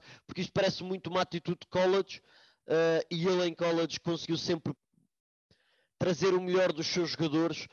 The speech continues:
a nível, eh, eh, mental, conseguiu sempre chegar a, aos seus jogadores, por isso não me admirava nada que ele, como é true, conseguisse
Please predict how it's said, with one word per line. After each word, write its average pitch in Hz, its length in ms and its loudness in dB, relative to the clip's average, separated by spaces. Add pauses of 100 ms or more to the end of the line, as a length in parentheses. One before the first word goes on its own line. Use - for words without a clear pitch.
(160)
a 135 80 -6
nível, 156 420 0
eh, 143 540 2
eh, 139 380 2
mental, 160 560 -2
conseguiu 151 320 -8
sempre - 260 -4
chegar 170 320 2
a, 151 160 2 (240)
aos 151 300 -2
seus 156 180 -6
jogadores, 151 380 -2 (240)
por 160 100 0
isso 156 180 -2
não 165 160 -4
me 160 60 -2
admirava 151 400 0
nada 147 180 0
que - 140 -6
ele, 147 80 -2
como 151 200 -4
é 147 40 -2
true, 147 180 -6
conseguisse - 600 -6